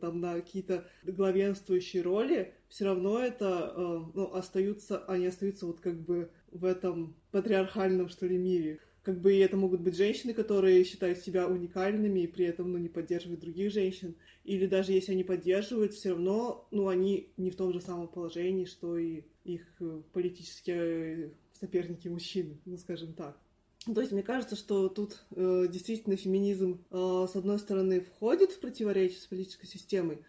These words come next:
с другой стороны, он, ну, необходим для изменения политической системы, потому что, э, вот эти все, опять же, возвращаясь к проблеме протестных движений, которые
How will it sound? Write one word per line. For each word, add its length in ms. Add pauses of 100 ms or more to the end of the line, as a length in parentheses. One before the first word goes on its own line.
(320)
с 80
другой 300
стороны, 420
он, 320 (380)
ну, 200
необходим 1080 (180)
для 240 (100)
изменения 460
политической 440
системы, 600 (240)
потому 360
что, 560
э, 60
вот 420
эти 200
все, 480
опять 340
же, 80
возвращаясь 640 (100)
к 100
проблеме 640 (340)
протестных 520
движений, 400
которые 640